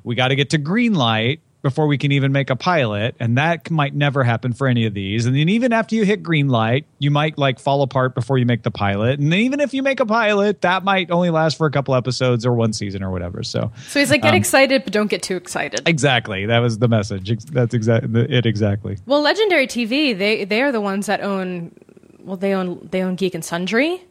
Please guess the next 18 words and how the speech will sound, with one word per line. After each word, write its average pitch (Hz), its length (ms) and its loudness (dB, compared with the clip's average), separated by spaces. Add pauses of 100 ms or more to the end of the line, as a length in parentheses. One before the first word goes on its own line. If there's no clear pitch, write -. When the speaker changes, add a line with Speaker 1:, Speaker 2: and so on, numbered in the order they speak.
(180)
Speaker 1:
Yeah. 160 240 4 (100)
Speaker 2:
And 196 220 -4
they 190 220 2
own 175 520 -4
Nerdist. 185 760 0
Speaker 1:
Right. 175 280 0 (260)
Speaker 2:
Um, 180 160 -2
Speaker 1:
No, 208 140 2
he's, 170 220 2 (100)
like 175 280 0
he 226 100 0
said, 262 200 0
he's 117 220 -2
working 127 340 0
with, 170 240 0
with 135 240 0
good 156 220 0
people. 127 580 -2